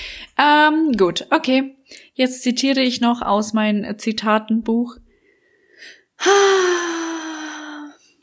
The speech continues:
Das Herz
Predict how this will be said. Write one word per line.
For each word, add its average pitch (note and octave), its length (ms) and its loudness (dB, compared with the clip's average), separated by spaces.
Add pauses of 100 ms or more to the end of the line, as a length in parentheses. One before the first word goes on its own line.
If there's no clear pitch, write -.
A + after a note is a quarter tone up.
(1500)
Das - 280 -2
Herz G3 680 -4